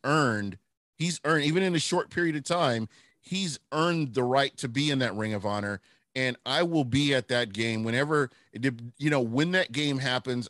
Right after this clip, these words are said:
I wanna be there to celebrate that, because we're very fortunate to have Jason Licht working with Bruce Arians and in concert to build the team that they've built in the short period of time that they have. So I'm good with the move.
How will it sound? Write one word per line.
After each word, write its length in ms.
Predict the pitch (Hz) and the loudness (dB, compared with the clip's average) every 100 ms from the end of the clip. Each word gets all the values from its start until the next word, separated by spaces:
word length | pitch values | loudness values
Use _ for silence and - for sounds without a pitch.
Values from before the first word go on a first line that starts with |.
| _ | _
I 100 | 131 | 0
wanna 220 | 151 143 | 2 0
be 200 | 127 127 | 2 0
there 460 | 120 117 113 110 107 _ _ _ | 2 2 2 0 -4 _ _ _
to 80 | - | -10
celebrate 560 | 117 143 131 113 113 107 | -2 0 2 2 0 2
that, 220 | 113 104 | 0 0
because 440 | 117 151 123 113 - _ - | -4 0 0 -2 -12 _ -4
we're 120 | 135 | 2
very 240 | 147 185 | 4 2
fortunate 560 | 147 151 160 147 139 117 | 0 2 2 2 -4 -4
to 80 | 120 | 0
have 360 | 120 113 104 - _ - | 2 2 0 -8 _ -2
Jason 360 | 156 143 143 | 0 0 0
Licht 320 | 131 127 127 _ _ _ | 2 2 0 _ _ _
working 360 | 113 147 151 143 | -2 -2 0 -2
with 160 | 131 | -2
Bruce 320 | - 131 135 131 | -2 -2 0 2
Arians 360 | 127 123 123 - _ _ _ | 2 0 -4 -12 _ _ _
and 220 | 127 127 127 | -2 -2 -2
in 180 | 147 170 | -2 -2
concert 680 | - 160 156 - 127 110 101 _ _ _ | -2 -2 -2 -2 -2 -2 -6 _ _ _
to 320 | - 147 139 | -2 0 2
build 380 | 113 90 147 165 | -2 -2 0 0
the 40 | 135 | -2
team 300 | - 147 131 | -2 -2 -2
that 80 | |
they've 320 | 113 123 110 95 | -2 -4 -4 -2
built 300 | 123 160 - _ _ _ | -2 -2 -6 _ _ _
in 120 | 135 127 | -6 -2
the 80 | |
short 300 | 120 - - | -2 -2 -4
period 260 | - 143 123 | -2 -4 -2
of 80 | 117 | -4
time 260 | 139 117 113 | 0 0 0
that 100 | - | -4
they 120 | 101 | -4
have. 300 | 110 107 92 | -2 -2 -4
So 380 | - 101 95 87 _ _ - | -4 -2 -2 -6 _ _ -2
I'm 180 | 147 151 | 0 2
good 260 | 135 143 | 2 2
with 120 | 120 | 0
the 80 | 113 | 0
move. 360 | 104 92 67 | -2 -2 -8